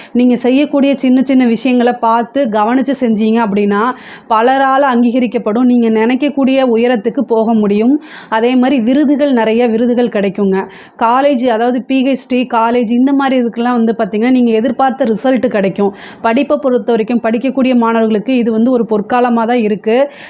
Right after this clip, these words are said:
நீங்க என்னென்ன அச்சீவ்மெண்ட் பண்ணணும் அப்படிங்கிறத பிளான் பண்ணிக்கிட்டீங்க அப்படின்னா, அத்தனை விஷயங்களையும்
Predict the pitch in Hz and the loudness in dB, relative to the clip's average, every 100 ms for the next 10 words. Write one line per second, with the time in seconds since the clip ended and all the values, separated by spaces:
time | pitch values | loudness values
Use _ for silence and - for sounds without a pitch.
0 | - 240 240 233 226 247 277 277 247 196 | -2 0 2 2 2 2 2 2 0 0
1 | 285 262 247 240 247 233 220 226 233 202 | 2 2 2 0 0 0 0 2 0 0
2 | 233 233 214 233 240 226 247 247 226 214 | 0 0 0 -2 -2 0 0 0 0 0
3 | 214 226 202 208 269 226 - 294 285 254 | 0 0 0 0 0 -2 -2 0 2 2
4 | 269 262 262 254 349 | 2 2 2 2 0